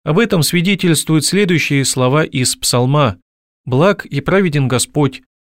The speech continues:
посему наставляет грешников на путь, направляет кротких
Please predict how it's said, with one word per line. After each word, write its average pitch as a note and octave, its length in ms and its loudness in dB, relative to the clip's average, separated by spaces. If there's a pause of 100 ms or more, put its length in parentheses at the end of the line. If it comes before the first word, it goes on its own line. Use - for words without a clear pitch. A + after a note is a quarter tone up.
(360)
посему F3+ 360 2
наставляет F3 520 2
грешников D3+ 680 0
на C3 140 0
путь, - 380 -2 (420)
направляет C#3+ 560 0
кротких - 600 -4